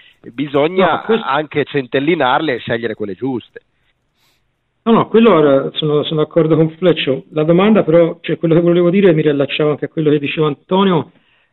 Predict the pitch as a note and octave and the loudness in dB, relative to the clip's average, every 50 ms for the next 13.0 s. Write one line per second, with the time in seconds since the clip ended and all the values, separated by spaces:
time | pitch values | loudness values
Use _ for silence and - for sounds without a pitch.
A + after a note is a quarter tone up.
0 | _ _ _ _ E3 D#3+ D#3 D3+ D3 D3 C#3 C#3 C#3 C3+ B2+ - - - _ _ | _ _ _ _ 0 2 2 4 4 2 2 0 0 -2 -6 -10 -16 -20 _ _
1 | - - _ - E3 - F3 - F#3+ G#3 G3+ - E3 D3 D3 D#3+ D#3 F#3 F#3+ F3+ | -20 -20 _ -10 -6 -6 -2 2 2 2 2 4 2 2 2 2 2 4 4 4
2 | D#3 D3+ C#3+ - C#3+ C#3 D#3+ D#3 D3+ - - D#3+ - - E3 D#3 - D#3+ D#3 D3 | 4 2 0 -2 -2 -2 0 0 0 -2 -2 -6 -6 -4 -4 -4 -2 -2 -4 -2
3 | - D3+ D#3+ D#3 D#3 - F3 D#3+ D3 C3 - - C#3 C#3 D3+ - - _ _ D#3 | -2 -2 -2 -2 -2 -2 -2 0 0 -2 -2 -2 -2 -2 -2 -4 -8 _ _ 0
4 | E3 D#3+ C3+ C3+ D3+ D#3 E3+ F3 E3+ F3 F#3 F3 E3 F#3+ F#3+ F#3+ F#3+ - _ _ | 2 2 2 2 2 2 2 2 4 4 4 4 4 2 2 2 0 -4 _ _
5 | _ _ _ _ _ _ _ _ - - - E3 F3+ E3 D3+ D#3 D#3 D#3 C#3+ D3+ | _ _ _ _ _ _ _ _ -16 -4 0 2 2 2 4 4 4 4 4 4
6 | D3+ D3 D3 C#3+ C#3 C#3 C3+ C3 C3 - _ _ _ E3 D#3 - D3+ D3 D3 D3 | 4 4 2 2 2 2 0 0 -2 -6 _ _ _ -10 -4 0 2 2 4 4
7 | D3+ D3+ D3 D3 C#3 C3+ C#3 C3+ C3+ C3+ C3+ C3 B2+ B2+ C#3 C#3 C3 - D3 C#3+ | 4 4 2 0 -2 0 2 4 4 4 4 2 0 -2 -2 -2 -2 -2 -2 -4
8 | D3+ D3 C#3 C#3+ C#3 C#3 - - C#3 B2+ - - - D3+ D#3 F3+ F3 E3+ D#3+ D3+ | -2 -2 0 -2 -2 -2 -4 -6 -6 -6 -6 -4 0 2 4 4 6 6 4 4
9 | C#3+ C3+ C3+ - D3 D3+ C#3+ - D3 D3 C#3 C#3+ C#3 C3+ - C#3 B2+ - - D3+ | 2 0 -2 -2 -4 -4 -2 0 0 0 0 0 -2 -2 -4 -6 -8 -6 -6 -8
10 | C3+ - - C#3 C3+ B2 - - F3+ F3+ D#3+ C#3+ C3+ C3 C3 - _ _ _ _ | -6 -6 -8 -8 -8 -6 -4 -2 0 2 2 2 2 0 -2 -6 _ _ _ _
11 | _ _ - F3 E3 D#3+ D#3 D3 D3 D#3 C#3 - - E3+ D#3+ D3 D3 D3 D#3 D#3 | _ _ -4 -2 0 0 0 2 0 -2 -2 -2 -2 -2 0 0 0 0 0 -2
12 | - - - F#3+ F3 A3+ - - F#3+ F#3 F3+ D#3+ - - F#3+ F#3+ F#3+ F#3+ F#3+ | -4 -4 -6 -4 -4 -4 -4 -2 0 0 0 0 -2 -2 0 0 0 -2 -4